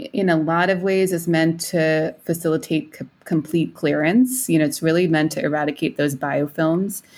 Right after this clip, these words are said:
but that's in the setting of early infection. And this guy walked in with Staph aureus, uh, Staph legionensis, rather.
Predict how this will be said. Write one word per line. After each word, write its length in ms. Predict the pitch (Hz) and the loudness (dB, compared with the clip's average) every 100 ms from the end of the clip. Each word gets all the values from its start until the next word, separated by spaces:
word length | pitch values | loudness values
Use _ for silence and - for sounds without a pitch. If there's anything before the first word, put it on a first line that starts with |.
| - - - | -20 -20 -16
but 160 | - 208 | -2 0
that's 320 | 233 254 254 | 2 2 4
in 80 | 302 | 4
the 100 | 277 | 4
setting 480 | 254 180 170 170 165 | 2 4 6 6 4
of 380 | 156 156 151 143 | 4 2 2 -2
early 380 | 156 160 160 156 | -2 0 2 2
infection. 720 | 156 - 147 165 - 165 160 - - - _ 180 | 0 -2 -6 -8 -6 -4 -4 -6 -20 -20 _ -2
And 120 | 190 | 0
this 160 | 233 | 0
guy 180 | - 233 | 2 2
walked 400 | 190 165 156 - | 4 2 2 0
in 220 | 156 156 | 2 2
with 180 | 147 131 | 2 -2
Staph 260 | - - - | -6 -6 -6
aureus, 320 | - - - - | -6 -4 -4 -2
uh, 60 | |
Staph 400 | 160 170 147 147 | -2 0 -4 -2
legionensis, 580 | 143 147 147 156 - - | -4 -2 -2 -2 -6 -4
rather. 380 | - - - | -2 -2 -4